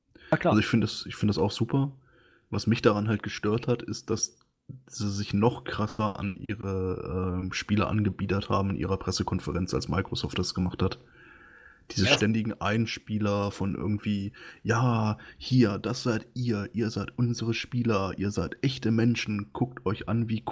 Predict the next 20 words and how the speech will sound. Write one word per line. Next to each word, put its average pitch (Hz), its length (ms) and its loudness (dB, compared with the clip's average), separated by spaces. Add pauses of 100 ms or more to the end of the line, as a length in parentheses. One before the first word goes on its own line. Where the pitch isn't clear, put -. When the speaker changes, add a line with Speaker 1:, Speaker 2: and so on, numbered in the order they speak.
Speaker 2:
cool 127 220 6
ihr 95 140 -2
seid 98 440 -2
und 104 200 -4
wir 110 120 0
haben 117 240 2
euch 110 200 0
so 113 180 2
lieb, 113 480 0
vielen 117 380 0
Dank.“ 110 400 2 (440)
Speaker 1:
Mhm. 120 360 2
Speaker 2:
Ich, - 160 -6 (880)
ich 107 160 -2
weiß 104 200 8
nicht, 117 100 0
ob - 80 -4
das - 120 -2
einfach - 460 -2 (240)
Speaker 1:
Äh, - 60 -10